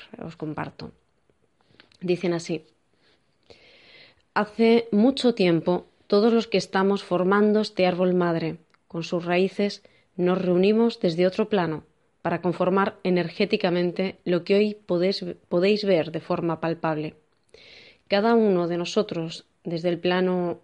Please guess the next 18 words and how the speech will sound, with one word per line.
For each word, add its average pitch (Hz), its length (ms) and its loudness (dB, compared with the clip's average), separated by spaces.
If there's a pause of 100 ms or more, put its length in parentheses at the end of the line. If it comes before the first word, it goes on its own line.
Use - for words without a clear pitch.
(200)
podemos 175 560 -2
llamarlo 160 540 -2
entre 160 240 -6
vidas, 165 480 -4 (640)
nos 196 200 2
reunimos 226 440 4
para 185 260 0
crear 196 480 0
y 190 80 2
dar 214 200 2
forma 170 480 -2 (120)
lo 170 200 -4
que 175 120 -2
ahora 190 380 0
estamos 165 420 -6
viendo. 147 380 -6 (800)
Si - 180 -2
observáis, 196 680 0